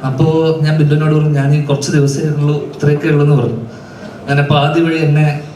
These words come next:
കാനഡയ്ക്ക് പറഞ്ഞയച്ചു, ഇത്രയും ദിവസത്തിന് ഉള്ളത് കൊണ്ട്. അപ്പൊ ഞാൻ ഈ പോണ്ട തിരക്കിലാണ്, എപ്പോഴെങ്കിലും വന്നു കഴിഞ്ഞാൽ അങ്ങ് പോണം. അപ്പൊ ഞാൻ കാണുന്നതെന്ന് വെച്ച് കഴിഞ്ഞാൽ, ദിലീപേട്ടൻ ഓരോ ദിവസം വന്നു കഴിയുമ്പോ ഓരോ സീനിലും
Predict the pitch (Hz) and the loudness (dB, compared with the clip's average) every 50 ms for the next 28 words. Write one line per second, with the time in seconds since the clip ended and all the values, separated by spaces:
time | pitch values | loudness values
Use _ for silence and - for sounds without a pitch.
0 | - - - 147 139 143 143 151 151 147 147 156 143 143 135 - 131 135 131 123 | -16 -6 -2 0 2 2 4 2 2 2 2 0 0 0 0 0 -2 -2 -2 -2
1 | 123 - 127 131 - - - - - - 123 123 131 131 127 127 127 123 123 - | -4 -4 -4 -6 -6 -8 -8 -12 -12 -10 -6 -4 -2 -2 0 0 0 0 0 -2
2 | - - 139 131 - - 127 127 123 127 127 127 123 117 113 107 - - - - | -2 -2 -4 -4 -4 -4 -2 0 0 2 2 2 0 0 -2 -2 -4 -6 -8 -10
3 | - - - - - - - - - - - - - - - - - - - 202 | -12 -16 -16 -16 -16 -16 -16 -16 -16 -18 -16 -16 -16 -16 -16 -14 -12 -6 -4 0
4 | 185 185 180 180 196 233 240 247 233 226 226 226 226 - - 175 175 180 190 196 | 0 2 2 2 2 2 2 0 0 2 2 2 2 2 2 2 2 2 2 2
5 | 214 220 - 302 311 - - 165 160 - - 151 139 - - - - - - - | 2 2 2 0 0 0 -2 -2 -2 -2 0 0 -2 -2 -4 -8 -10 -10 -12 -14
6 | - - - - - - - - - - - - - - - 123 123 123 143 143 | -16 -18 -18 -18 -18 -18 -16 -16 -14 -14 -14 -14 -12 -10 -10 -6 -2 0 0 0
7 | 143 139 143 143 135 123 123 123 143 160 180 170 165 165 170 165 160 165 - 123 | 0 0 0 -2 -2 0 0 0 2 2 4 4 2 2 2 2 0 0 0 0
8 | 117 120 135 135 - - - - - - - - - - - - - - - - | 0 0 0 0 -2 -4 -8 -12 -14 -16 -16 -16 -16 -16 -16 -16 -16 -16 -16 -16
9 | - - - - - - - - - - - - - - - - - - - - | -16 -16 -16 -16 -14 -14 -14 -14 -14 -14 -14 -14 -12 -12 -12 -10 -10 -10 -8 -6
10 | - - - - - - 151 - 220 220 214 196 190 196 220 262 269 233 226 208 | -6 -6 -6 -4 -2 0 0 2 2 4 4 4 4 4 2 2 2 0 0 0
11 | 185 185 202 226 226 233 220 208 196 185 165 170 165 160 156 151 139 143 156 165 | 2 2 2 2 2 2 2 2 2 0 0 0 0 0 2 2 2 2 2 2
12 | 175 170 175 175 180 175 180 175 185 214 143 214 359 359 339 165 151 147 156 - | 2 0 0 0 -2 0 0 2 2 2 2 2 2 2 2 2 2 0 0 0
13 | 165 147 143 143 143 151 143 143 139 143 143 143 135 139 139 - 143 151 170 185 | 0 2 2 2 2 2 2 2 2 2 0 0 -2 -2 -4 -2 -2 0 2 2
14 | 190 190 - - - 147 147 151 151 151 143 135 131 - | 0 0 0 0 0 2 2 2 2 2 0 0 -2 -4